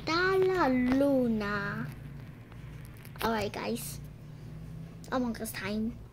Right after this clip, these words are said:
Oh, is that a Stitch donut? Mm. Ooh, a donut. Ouch. I want to get the donut. Eh. Donut, here I come. One minute later.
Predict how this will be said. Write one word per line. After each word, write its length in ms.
Oh, 200
is 200
that 220
a 100
Stitch 600
donut? 800
Mm. 760
Ooh, 220
a 240
donut. 840
Ouch. 580
I 140
want 220
to 60
get 200
the 80
donut. 720
Eh. 140
Donut, 400
here 200
I 300
come. 800
One 580
minute 460
later. 720